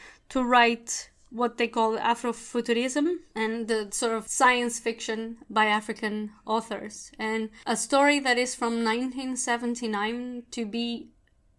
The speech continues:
to feel so up to date. Um, there were a few things I had issue with, uh, and I had to think, this was written nineteen seventy-nine,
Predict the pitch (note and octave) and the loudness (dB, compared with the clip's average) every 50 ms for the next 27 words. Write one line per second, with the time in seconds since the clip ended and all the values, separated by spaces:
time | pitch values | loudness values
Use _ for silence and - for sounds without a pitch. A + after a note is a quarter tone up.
0 | _ - B3+ A#3 - - D4+ E4 E4+ D#4+ C#4+ C#4+ - - B3+ A#3+ A#3 A#3 A#3 A#3 | _ -12 -12 -12 0 4 6 6 6 6 4 0 0 0 2 2 2 2 0 -2
1 | - - - - - - - _ - C#4 D4 D4 - - C#4 A#3+ G#3 A#3 B3 D4+ | -8 -14 -20 -20 -20 -20 -14 _ 2 2 2 2 0 -4 -4 -2 -2 -2 -2 -2
2 | D#4+ A#3 F#3 - - - - - - _ _ _ _ A#3 A#3 A#3+ A#3+ A#3+ A#3+ A#3+ | -2 -4 -6 -10 -14 -16 -16 -16 -18 _ _ _ _ -4 -2 0 0 0 -2 -2
3 | A#3+ A#3+ A#3+ A#3+ A#3+ A#3 A#3+ A#3 A#3 B3+ C4 C#4+ D#4 D#4+ D#4 - D#4 D#4 D4+ D4+ | -4 -4 -4 -4 -4 -4 -4 -2 -2 0 2 2 2 2 2 0 0 0 0 2
4 | C#4+ D4+ D4+ D4+ C#4 C4 B3+ C4 C4 B3 A3+ - C4+ C4+ - - - A#3 A3+ A3+ | 4 4 4 4 4 2 2 0 0 -2 -2 -4 -6 -8 -8 -8 -8 -6 -6 -6
5 | A#3 A3+ - _ - A3 A#3 A3 G#3+ A3 A3 - - - - - - F3 A3 G#3+ | -8 -10 -14 _ -6 -2 -2 -2 -2 -4 -6 -10 -10 -10 -10 -10 -12 -14 -16 -14
6 | - A3+ A3+ A#3 A#3 A#3 A3 A#3 A3+ A3+ A3+ A#3 - - A#3+ A3+ A#3 A3+ - - | -6 -2 0 2 2 4 4 2 2 0 -2 -6 -4 -2 -2 -2 -2 -4 -6 -10
7 | - - - - - - - C#4 C#4 C4+ C4+ B3 A3+ B3 B3+ A#3 A#3+ A#3 A3+ A3 | -18 -18 -18 -18 -12 0 2 2 2 2 0 -4 -4 -4 -4 -2 -2 -2 -2 -2
8 | A3 A3+ A3 - A3 G#3 G#3 G#3+ G#3+ A3+ G#3+ G3+ F#3+ F#3+ G#3 A3 A3+ | -2 -4 -4 -4 -4 -4 -4 -6 -6 -6 -6 -6 -6 -8 -10 -12 -12